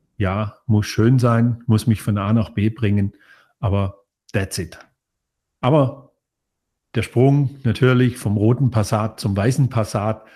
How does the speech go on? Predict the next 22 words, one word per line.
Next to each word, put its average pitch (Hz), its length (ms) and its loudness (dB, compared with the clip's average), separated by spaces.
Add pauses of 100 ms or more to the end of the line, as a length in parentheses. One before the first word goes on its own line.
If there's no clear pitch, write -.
(100)
war 104 180 -2
damals 113 480 -2
für - 140 -8
mich 123 400 2
ein 98 80 -2
Riesensprung 101 800 0
und 98 480 -2 (480)
ich, - 240 -6
ich 113 220 -6
war 95 240 -2
total, 113 720 -4 (840)
in 107 140 0
totaler 113 500 -2
Euphorie 113 640 0
damals 104 500 -4
dann 104 200 -2
ein 104 140 0
ganz 123 320 -4
neues 113 400 0
Auto 117 300 -4
zu 107 180 -4
bekommen. 104 400 -2